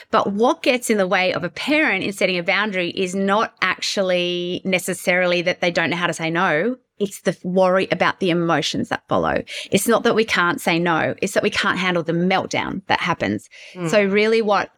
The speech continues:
Speaker 1: the work of parenting is, is getting more comfortable with our feelings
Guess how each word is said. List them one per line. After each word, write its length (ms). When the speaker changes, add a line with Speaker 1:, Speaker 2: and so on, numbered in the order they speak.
Speaker 1:
the 140
work 320
of 100
parenting 480
is, 180
is 260
getting 360
more 140
comfortable 580
with 180
our 180
feelings 640